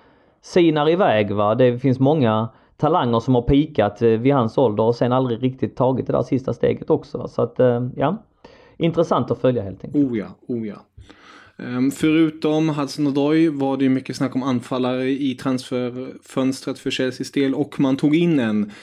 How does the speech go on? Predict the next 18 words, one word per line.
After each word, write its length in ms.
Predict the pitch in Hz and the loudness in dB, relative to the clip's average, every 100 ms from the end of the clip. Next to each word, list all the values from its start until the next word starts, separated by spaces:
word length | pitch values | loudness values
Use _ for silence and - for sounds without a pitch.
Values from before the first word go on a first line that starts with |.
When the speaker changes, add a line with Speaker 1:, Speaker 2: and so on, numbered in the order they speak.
| - - | -18 -2
Speaker 2:
viss 400 | 131 135 - - | 0 0 -4 0
Higuain 720 | 143 135 127 127 135 127 101 | 2 2 2 2 2 0 -2
på 160 | - 135 | -2 0
lån, 580 | 127 117 110 107 107 | 0 0 -2 -4 -6
eh, 60 | 117 | -6
med 160 | 117 117 | -6 -6
köpoption. 800 | 120 104 107 - 110 113 104 - - - _ | -8 -10 -14 -8 -6 -6 -6 -12 -20 -20 _
Och, 240 | 120 117 - - 120 | -10 -10 -16 -18 -14
ehm, 600 | 113 107 110 113 113 113 | -14 -12 -10 -8 -8 -4
det 120 | 123 | -4
blev 260 | 123 123 123 | 0 2 2
ju 60 | |
ingen 200 | 123 120 | 2 2
rolig 380 | 120 127 123 127 | 2 2 4 4
match 320 | 131 135 - | 2 -2 -6
där 180 | 127 123 | -4 -2
mot 260 | 120 113 - | -2 -2 -2
Bournemouth 460 | 123 131 143 139 | 0 2 0 -4